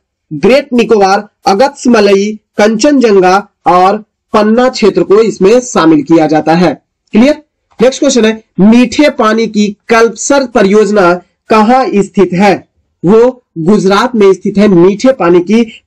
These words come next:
कल्पसर योजना। यह सिंचाई, पीने का पानी एवं औद्योगिक उद्योगों की पूर्ति के लिए यह एक तटीय जलाशय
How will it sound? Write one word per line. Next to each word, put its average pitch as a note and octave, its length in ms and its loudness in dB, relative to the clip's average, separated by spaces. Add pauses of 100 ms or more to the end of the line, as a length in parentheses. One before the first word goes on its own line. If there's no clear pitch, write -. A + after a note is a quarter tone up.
कल्पसर F3 360 0
योजना। D#3+ 460 0 (220)
यह B3+ 160 0
सिंचाई, A#3 580 -2 (180)
पीने A#3 260 2
का F#3+ 140 -6
पानी B3 480 -2 (120)
एवं G#3 240 0
औद्योगिक G#3+ 500 -2
उद्योगों G#3+ 580 0
की A3+ 140 -2
पूर्ति G#3 360 -2
के G3+ 140 0
लिए G#3+ 180 0 (300)
यह A#3+ 300 0 (120)
एक G#3+ 180 -8 (340)
तटीय B3+ 480 0
जलाशय G3 580 0